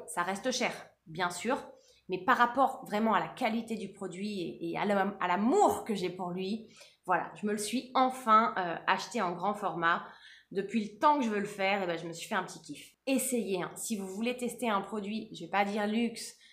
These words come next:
mais un peu cher, de qualité, faites-moi confiance, ça, c'est une merveille. Et pour le coup, c'est un vrai moment de cocooning. C'est, c'est, ouais, c'est un vrai kiff, quoi.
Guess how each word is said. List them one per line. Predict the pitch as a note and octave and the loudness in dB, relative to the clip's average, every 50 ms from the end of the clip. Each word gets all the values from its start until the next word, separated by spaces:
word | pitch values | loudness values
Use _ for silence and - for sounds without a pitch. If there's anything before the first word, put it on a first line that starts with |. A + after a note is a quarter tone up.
| _ _ _ _ _ | _ _ _ _ _
mais | F3+ G3 G#3+ A3+ G#3+ - - - - - _ | -2 2 2 2 2 0 -2 -8 -14 -6 _
un | G3+ G3+ | 0 0
peu | G3+ G#3 A3+ | 0 0 -2
cher, | G#3+ - - A#3 A#3 A3+ G3 | -4 -2 0 0 0 0 0
de | F3 E3+ | -2 -6
qualité, | F3 - A3+ G#3+ G#3 G#3 - - - F#3 F#3 F#3+ G3+ F#3+ - - _ _ _ _ _ | -6 -2 -2 -2 -2 -2 -6 -6 -2 0 0 0 0 -4 -10 -16 _ _ _ _ _
faites-moi | - - G3+ G3 - G#3+ G3+ F#3+ | -10 -8 -8 -4 -2 0 0 0
confiance, | G3 - G3 - - - G3 G3+ G3+ - - - | 0 -4 -8 -8 -4 -4 -2 -2 -4 -6 -10 -12
ça, | - - - F3+ G3 | -12 -6 -4 -4 -4
c'est | G3 - - D#3+ - - - - | -4 -8 -10 -12 -12 -12 -8 -6
une | A3 G#3 F#3 E3+ E3 | -6 -4 -4 -6 -6
merveille. | E3+ E3+ F3 F#3 G#3 G#3+ G#3 G#3 F3+ D#3+ E3 D#3+ C3+ A#2 - - - - - - - _ _ _ | -6 -6 -4 0 2 2 2 0 -2 -4 -4 -4 -4 -6 -10 -14 -18 -20 -20 -20 -20 _ _ _
Et | - A#3 A3+ - | -2 -2 0 0
pour | - E4 D#4+ | 0 0 2
le | D4+ C4+ | 2 0
coup, | - - A#3 A#3 A#3 A#3 - - | -2 -2 -2 -4 -4 -4 -6 -10
c'est | - - - | -10 -6 -4
un | F#3+ F3+ F3+ F3 | -2 -2 -2 -2
vrai | E3 F3 F3 - - B3 A3+ | -4 -8 -8 0 4 4 6
moment | A3+ G#3+ G3+ G3+ F#3+ F#3 | 6 4 2 0 -2 -4
de | F3 | -4
cocooning. | - G3 F3 - - D#3+ D#3 D3 C3+ - - | -8 -10 -10 -10 -10 -10 -8 -10 -10 -12 -14
C'est, | - - - - - | -14 -12 -12 -10 -10
c'est, | - F3+ E3+ E3 D#3+ E3 D#3+ D#3 - - _ _ _ _ _ _ _ _ | -8 -6 -6 -6 -6 -8 -10 -12 -16 -20 _ _ _ _ _ _ _ _
ouais, | B3 B3 A3 | 2 2 2
c'est | - G3 | 2 -2
un | D#3 D3 | -4 -6
vrai | F3 - E3+ F3 | -8 -12 -12 -12
kiff, | - - - - - - | -12 -14 -14 -12 -14 -14
quoi. | - - | -14 -18